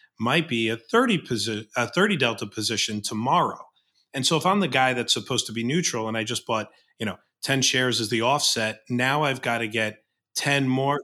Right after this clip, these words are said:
twenty more shares to neutralize my delta. And when a stock goes,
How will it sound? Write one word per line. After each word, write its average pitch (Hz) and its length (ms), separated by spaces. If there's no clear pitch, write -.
twenty 147 160
more 160 260
shares 113 520
to 131 100
neutralize 127 520
my 110 120
delta. 101 520
And 127 140
when 135 140
a 123 60
stock 165 460
goes, 123 500